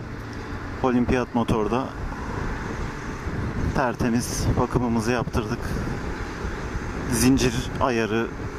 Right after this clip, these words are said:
zincir temizlik, yağlama, yağ, yağ filtresi, işte malzemelerin takımı falan çok güzel oldu.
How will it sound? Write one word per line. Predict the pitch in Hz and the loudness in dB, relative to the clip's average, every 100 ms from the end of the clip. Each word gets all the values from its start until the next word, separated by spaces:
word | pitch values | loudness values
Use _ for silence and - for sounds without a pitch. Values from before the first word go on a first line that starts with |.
| - - 120 | -4 0 4
zincir | 127 123 120 | 6 6 4
temizlik, | - 127 113 107 113 123 | 4 4 4 2 2 4
yağlama, | 117 113 107 110 110 - - - 92 - 123 | 2 2 0 0 0 -2 -6 -2 0 2 2
yağ, | 127 120 | 4 2
yağ | 117 123 | 2 0
filtresi, | 113 113 117 113 - 120 - - - - - - - - - - - - - - - - - - - - - - - | -2 -4 0 0 2 0 0 -6 -6 -6 -6 -8 -6 -6 -6 -6 -6 -6 -6 -4 -4 -4 -4 -6 -6 -6 -6 -6 -4
işte | - 123 | 0 4
malzemelerin | 113 123 120 120 120 117 117 | 6 4 4 2 2 4 2
takımı | - 131 123 113 | 2 0 2 2
falan | 107 117 110 120 - - - - - - - - | 2 2 2 -2 -2 -2 -2 0 -2 -2 0 2
çok | 117 - | 2 2
güzel | 113 110 | 2 2
oldu. | 101 101 | 2 2